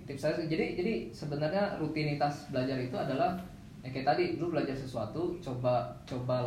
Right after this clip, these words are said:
latihan, habis itu lu istirahat, besok lu, eh, coba lagi sampai lu,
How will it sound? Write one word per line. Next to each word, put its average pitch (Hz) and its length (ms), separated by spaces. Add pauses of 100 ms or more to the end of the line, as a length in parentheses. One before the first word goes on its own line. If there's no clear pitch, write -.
latihan, 123 320 (640)
habis 123 360
itu 156 120
lu 180 160
istirahat, 135 720 (560)
besok 151 320
lu, 165 140 (680)
eh, 123 400
coba 123 240 (100)
lagi 143 220
sampai 139 400
lu, 143 240